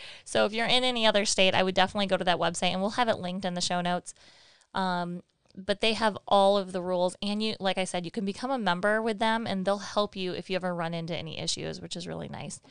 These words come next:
Uh, but Florida does have some weird issues. Like,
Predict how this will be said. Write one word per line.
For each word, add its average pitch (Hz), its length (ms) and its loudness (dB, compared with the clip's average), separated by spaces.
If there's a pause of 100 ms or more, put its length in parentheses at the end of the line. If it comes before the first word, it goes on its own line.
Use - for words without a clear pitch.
(600)
Uh, 185 220 -2
but 175 240 -2
Florida 254 340 0
does 202 260 0
have 190 200 -2
some 175 200 -4
weird 180 280 -2
issues. 175 460 -4
Like, 170 260 -4